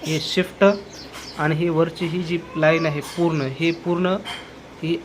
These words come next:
अर्धे वर्ण तुम्हाला ह्या ठिकाणी टाईप करता येतात. तसेच खाली शिफ्ट प्लस खालची जी लाईन आहे, हे पूर्ण तुम्हाला काय करता, या ठिकाणी अर्धे वर्ण तुम्हाला टाईप करता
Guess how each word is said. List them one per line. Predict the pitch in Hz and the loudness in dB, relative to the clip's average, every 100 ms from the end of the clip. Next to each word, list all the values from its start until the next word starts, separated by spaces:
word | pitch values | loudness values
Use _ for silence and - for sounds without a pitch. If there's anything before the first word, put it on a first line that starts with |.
| - | 2
अर्धे | 160 170 180 | 4 6 4
वर्ण | 160 165 175 165 | 6 6 6 2
तुम्हाला | 165 160 156 | 4 6 6
ह्या | 151 | 6
ठिकाणी | 156 156 175 | 0 0 2
टाईप | - 156 156 | 4 2 2
करता | 147 143 | -2 0
येतात. | 135 131 160 - - | 0 0 -4 -6 -4
तसेच | 160 - 175 - - - - - - | -2 0 -2 -4 -12 -12 -12 -14 -2
खाली | 175 180 175 - | 4 4 4 2
शिफ्ट | 190 - 185 | 0 4 2
प्लस | 185 185 175 - | 2 0 -2 0
खालची | 175 180 190 | 2 2 0
जी | 190 175 | 2 4
लाईन | 165 156 | 4 2
आहे, | 120 - - - - | -2 -8 -16 -14 -4
हे | 143 | -2
पूर्ण | 151 170 185 | 2 2 2
तुम्हाला | 175 175 165 | 2 2 2
काय | 160 151 | 2 2
करता, | 143 151 147 | 0 -2 -2
या | 147 | 0
ठिकाणी | 165 147 156 240 - - - - 143 | 0 0 0 -2 -8 -14 -14 -4 4
अर्धे | 160 165 180 | 4 6 4
वर्ण | 160 165 156 | 4 2 -2
तुम्हाला | 156 147 147 | -2 -2 0
टाईप | 139 143 - | 0 0 -2
करता | 135 156 | -2 -2